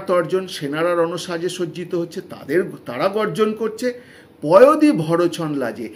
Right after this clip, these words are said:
এই যে সম্মিলিত সকল কিছু, এই ঘোড়া, হাতি, তারপর সেনা, তাদের সম্মিলিত যে চিৎকার, সেই চিৎকারে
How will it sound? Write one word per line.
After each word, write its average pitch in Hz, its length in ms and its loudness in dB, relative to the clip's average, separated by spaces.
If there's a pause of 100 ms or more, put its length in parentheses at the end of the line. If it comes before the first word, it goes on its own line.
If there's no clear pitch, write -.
(120)
এই 269 280 0
যে 320 160 -4
সম্মিলিত 254 840 -2
সকল 220 540 -6
কিছু, 170 260 -6
এই 185 220 -4
ঘোড়া, 170 500 -2
হাতি, 170 460 -8
তারপর 202 380 -2
সেনা, 208 460 -4 (180)
তাদের 160 200 -2
সম্মিলিত 254 540 0
যে 277 220 -4
চিৎকার, 185 520 -2 (120)
সেই 226 220 -6
চিৎকারে 214 600 -4